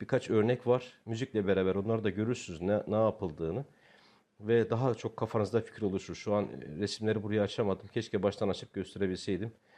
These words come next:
Resimlerini çektim çünkü. Yani şu idealler, şu indikatörler, şu görünüşler tam olarak bu işin, bu, buraya yaradığını gösteriyor. Yani Olymp Trade firmasına yaradığını gösteriyor arkadaşlar.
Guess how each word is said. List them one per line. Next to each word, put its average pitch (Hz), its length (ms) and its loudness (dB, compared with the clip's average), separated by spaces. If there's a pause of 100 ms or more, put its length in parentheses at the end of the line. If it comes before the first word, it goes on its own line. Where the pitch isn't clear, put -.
(200)
Resimlerini 101 440 0
çektim 85 340 -6
çünkü. 80 300 -12
Yani 107 360 0
şu - 680 0
idealler, 107 600 4
şu 143 420 -2
indikatörler, 107 760 0
şu - 320 -6
görünüşler 110 580 0 (500)
tam 160 180 -4
olarak 107 400 2 (300)
bu 123 340 0
işin, 117 380 -4
bu, 117 420 -4
buraya 120 220 4
yaradığını 101 440 4
gösteriyor. 80 540 -4
Yani 92 160 0
Olymp 123 300 2
Trade 110 180 0
firmasına 104 460 -2
yaradığını 90 320 0
gösteriyor 76 440 -8
arkadaşlar. - 400 -14